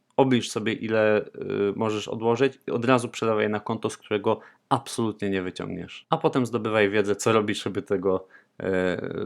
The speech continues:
żeby tego, tych pieniędzy było więcej. Miłego dnia, Marek Czuma, Blog Republikański. Zasubskrybuj kanał i daj łapkę w górę. Napisz w komentarzu, em, czy ci się podobało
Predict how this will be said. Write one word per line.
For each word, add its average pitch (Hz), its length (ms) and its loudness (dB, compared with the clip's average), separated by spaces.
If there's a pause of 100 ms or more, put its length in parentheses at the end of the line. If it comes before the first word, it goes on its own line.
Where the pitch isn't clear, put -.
(240)
żeby 101 340 0
tego, 92 640 2 (220)
tych - 140 -20
pieniędzy 95 340 -2
było 92 240 -2
więcej. 85 400 -6 (1300)
Miłego 135 320 8
dnia, 113 200 4
Marek 107 280 2
Czuma, 101 260 -2
Blog 104 220 4
Republikański. 98 840 -2 (280)
Zasubskrybuj 117 760 2
kanał 110 480 2 (440)
i 113 100 -2
daj 101 180 4
łapkę 95 300 0
w 92 80 -6
górę. 90 280 0
Napisz 107 320 0
w - 60 -16
komentarzu, 98 680 -2 (380)
em, 90 600 -2 (600)
czy 117 140 -4
ci - 120 -6
się 123 100 -2
podobało 120 720 6